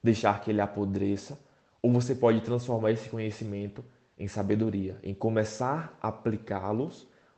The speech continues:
hoje mesmo e construir a vida próspera que você merece, construir a vida próspera que você tem direito. Então eu espero que você faça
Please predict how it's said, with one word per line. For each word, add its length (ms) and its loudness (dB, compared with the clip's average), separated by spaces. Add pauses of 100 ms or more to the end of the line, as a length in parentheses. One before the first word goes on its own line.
hoje 320 8
mesmo 480 0
e 80 -6
construir 760 -2
a 120 -4
vida 260 2
próspera 640 -2 (380)
que 80 -10
você 300 0
merece, 500 -4
construir 720 -6
a 100 -6
vida 220 2
próspera 540 -6 (1040)
que 100 -6
você 260 0
tem 160 -4
direito. 500 0
Então 200 2
eu 40 6
espero 380 6
que 100 -4
você 600 2
faça 600 0